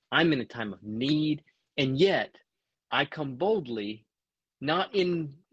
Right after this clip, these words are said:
my earning, not in my strength. I come boldly in his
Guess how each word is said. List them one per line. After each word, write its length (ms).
my 640
earning, 480
not 260
in 120
my 160
strength. 320
I 60
come 320
boldly 340
in 220
his 640